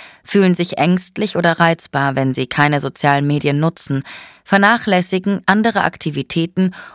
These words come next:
oder analoge Beziehungen. In den U S A sehen sich Studien zufolge rund siebzig Prozent der Teenager und jungen Erwachsenen als süchtig.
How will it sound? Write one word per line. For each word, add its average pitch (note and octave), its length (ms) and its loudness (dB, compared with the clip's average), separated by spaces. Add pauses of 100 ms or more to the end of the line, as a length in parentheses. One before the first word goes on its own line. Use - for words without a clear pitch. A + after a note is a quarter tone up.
(100)
oder F#3 300 4
analoge D3 580 0
Beziehungen. - 680 -6 (1000)
In G3+ 120 4
den G#3+ 140 2
U A#3 140 4
S A3+ 160 0
A B3+ 260 2
sehen F3+ 300 0
sich E3+ 120 -2
Studien F#3 440 0
zufolge D3+ 500 0
rund F3+ 260 2
siebzig A#3+ 440 -4
Prozent F3 420 0
der E3+ 120 -2
Teenager F3+ 600 0
und D#3 160 -2
jungen D3+ 240 0
Erwachsenen C#3+ 640 -2
als D#3+ 220 -4
süchtig. - 560 -6